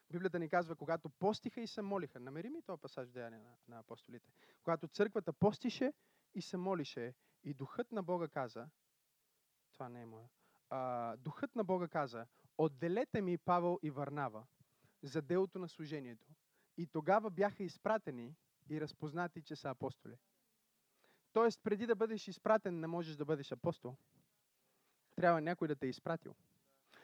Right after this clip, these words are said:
Но забележете, че църквата там си имаше собствен, а, как да го нарека,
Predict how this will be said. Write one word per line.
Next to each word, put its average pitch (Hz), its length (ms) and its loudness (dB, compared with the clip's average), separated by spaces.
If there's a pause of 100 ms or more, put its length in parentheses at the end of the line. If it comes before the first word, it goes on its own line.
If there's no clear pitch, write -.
(200)
Но 190 140 6
забележете, 196 600 6
че 196 160 -8
църквата 339 580 4
там 202 320 0 (220)
си - 200 -2
имаше 311 320 4
собствен, 277 600 -2 (400)
а, 165 420 6 (420)
как 233 160 6
да 262 80 2
го 254 80 2
нарека, 220 340 4